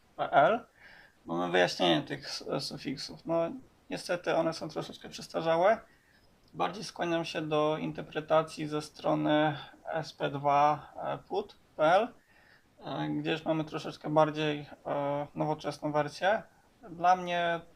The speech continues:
tutaj będzie siódemka, tak? Czyli stacja przenośna. Ja idę z radyjkiem, więc wybieram sobie siódemkę. E, i tu bym chciał też komentarz pisać, żeby ludzie wiedzieli, że to jest, będzie aktywacja SOTA, czyli dojdę sobie na szczyt.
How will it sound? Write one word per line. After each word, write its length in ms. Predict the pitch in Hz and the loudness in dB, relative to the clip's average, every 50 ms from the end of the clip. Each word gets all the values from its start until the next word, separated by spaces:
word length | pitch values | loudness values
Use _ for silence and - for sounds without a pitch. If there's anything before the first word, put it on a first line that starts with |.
| _ _ _ | _ _ _
tutaj 280 | - 156 - 156 151 147 | -18 -10 -4 -4 -4 -2
będzie 380 | 147 151 151 147 156 165 147 | -2 -2 -2 -2 -4 -6 -6
siódemka, 540 | 143 - 147 143 147 135 127 131 - - - | -6 -6 -2 0 0 2 0 -2 -6 -8 -4
tak? 320 | - 151 156 156 156 - _ | 0 2 2 2 2 -4 _
Czyli 240 | - - - 170 | -20 -18 -18 -16
stacja 320 | - - - 151 - - 151 | -16 -12 -14 -12 -10 -10 -10
przenośna. 580 | - - - 151 151 151 - - 214 233 - _ _ _ _ _ _ _ _ _ _ _ _ _ _ _ _ _ _ _ _ - | -8 -4 -2 -2 -2 -2 2 0 0 0 0 _ _ _ _ _ _ _ _ _ _ _ _ _ _ _ _ _ _ _ _ -6
Ja 60 | - | -6
idę 180 | - 165 160 151 | -4 -4 -4 -4
z 40 | 143 | -2
radyjkiem, 560 | 143 143 143 139 143 147 147 - - 269 254 | -2 -2 -2 -4 -6 -6 -8 -6 -6 -4 -4
więc 120 | 262 151 | -4 -6
wybieram 380 | 151 160 160 160 160 156 151 151 | -8 -8 -2 0 2 2 2 0
sobie 160 | - - 165 | -2 -8 -10
siódemkę. 560 | - - 151 165 165 170 165 - 254 285 - - - - - - - - - - - _ _ _ - | -10 -8 -6 -4 -4 -4 -4 -4 -4 -4 -4 -6 -14 -20 -20 -20 -20 -20 -20 -20 -20 _ _ _ -2
E, 340 | - 170 170 165 - - - | 0 0 0 0 -2 -4 -6
i 120 | 233 - | -10 -6
tu 120 | - 220 214 | -4 -4 -4
bym 100 | 208 - | -2 -2
chciał 180 | - 196 190 | 0 0 0
też 220 | 190 185 180 175 - | 2 0 -4 -4 -2
komentarz 500 | - 190 180 180 160 151 156 147 143 - | -2 2 4 4 4 4 0 -4 -4 -4
pisać, 380 | - 165 156 - 147 143 - | -10 -12 -8 -6 -6 -6 -6
żeby 440 | - - - 156 147 143 156 151 147 | -8 -8 -6 -6 -4 -2 -2 -2 -2
ludzie 240 | 147 151 147 151 143 | -2 -4 -4 -4 -4
wiedzieli, 260 | 147 139 147 147 143 | -2 0 0 0 0
że 100 | 143 135 | 0 -4
to 160 | 139 147 151 | -2 -2 -2
jest, 140 | 151 143 143 | -2 -2 -4
będzie 280 | 139 139 - - - 151 | -6 -8 -8 -2 -2 -2
aktywacja 460 | - - - 147 151 147 - - 147 | -2 -2 0 2 2 2 2 -2 -8
SOTA, 440 | - - 185 196 196 - 165 165 156 | 0 4 4 4 4 4 2 2 2
czyli 200 | - - 139 139 | -2 -10 -8 -6
dojdę 260 | 143 147 139 143 143 | -6 -4 -4 -6 -6
sobie 240 | - - 151 151 147 | -6 -10 -8 -6 -2
na 140 | 147 151 | -2 -2
szczyt. 380 | 151 - - - 208 202 - | -2 -4 -4 -4 -4 -4 -4